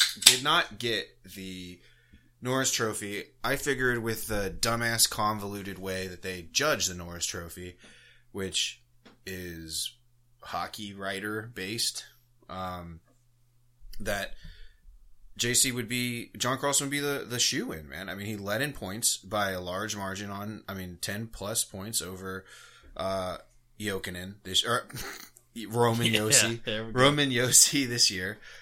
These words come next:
Speaker 1: Uh, I, I, look,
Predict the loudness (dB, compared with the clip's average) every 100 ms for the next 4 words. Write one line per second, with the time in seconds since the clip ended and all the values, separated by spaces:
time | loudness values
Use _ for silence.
0 | -8 0 4 4 2 -4 _ _ _ _
1 | -2 0 2 -2 -12 -8 0 0 0 -8
2 | _ _ _ _ _ _ _ _ _ _
3 | -8 -8 -10